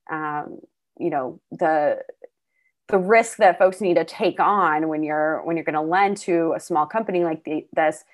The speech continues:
is often too much for a regulated financial institution who have to abide by really strict underwriting. And in other communities, unlike Saint <laughs> Louis, um, there's, there's been, there are some pretty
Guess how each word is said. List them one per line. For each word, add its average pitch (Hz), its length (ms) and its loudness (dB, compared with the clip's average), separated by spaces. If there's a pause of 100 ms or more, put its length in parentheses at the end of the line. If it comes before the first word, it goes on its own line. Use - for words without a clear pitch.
(140)
is 170 100 -4
often 165 380 0
too 185 180 -2
much 160 380 0
for 160 340 2
a 165 40 2
regulated 160 640 0
financial 160 440 -4
institution 220 640 -6
who 202 180 0
have 156 460 0
to 147 520 -6
abide 151 420 2
by 143 300 2 (100)
really 165 340 2
strict - 360 -6
underwriting. - 680 -8 (480)
And 156 480 -4 (280)
in 170 200 -8
other 165 180 -2
communities, 202 920 -2 (240)
unlike 170 360 0
Saint - 180 0
<laughs> - 160 -2
Louis, 269 260 6 (560)
um, 180 500 6
there's, 202 380 6 (180)
there's 214 280 4
been, 180 300 0
there 185 140 6
are 185 240 8
some 185 200 -2
pretty 170 500 0